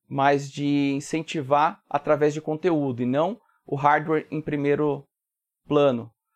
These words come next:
né? A gente ia trabalhando mais com conteúdo, aí surgiu uma placa nessa pegada, um dos Arduinos Days que aconteceram aqui no Brasil, se eu não me engano foi em dois mil e dezesseis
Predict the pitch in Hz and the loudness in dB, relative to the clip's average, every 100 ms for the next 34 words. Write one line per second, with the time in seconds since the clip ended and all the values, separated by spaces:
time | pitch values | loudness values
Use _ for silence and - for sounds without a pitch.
0 | _ _ 120 123 147 _ _ _ - 120 | _ _ -4 -4 -4 _ _ _ -12 -6
1 | 127 127 143 139 135 135 135 135 135 - | -6 -2 -4 0 0 2 0 -2 -4 -6
2 | 165 185 220 202 196 - _ _ _ - | -2 -2 0 0 -2 -4 _ _ _ -6
3 | 220 180 160 180 165 151 - 147 143 147 | 0 0 2 2 2 -2 -6 0 0 4
4 | 139 139 - 135 123 - _ _ - 131 | 2 2 2 2 0 -8 _ _ -10 -6
5 | 147 147 123 131 127 123 123 139 _ - | -2 -2 4 4 4 -2 -6 -14 _ -18
6 | 90 - - 143 175 147 143 131 135 131 | -16 -16 -10 -8 -6 0 0 0 -2 -4
7 | 123 131 139 - - 135 127 127 123 127 | -2 -2 -2 -10 -14 -10 -8 -8 -6 -4
8 | 120 120 120 117 120 117 143 143 _ _ | -4 -6 -6 -4 -4 -2 -6 -6 _ _
9 | _ _ - 147 147 151 147 143 135 139 | _ _ -6 -4 0 -2 0 -4 -2 -4
10 | 135 160 151 135 147 143 - | -4 -6 -6 -4 -4 -6 -10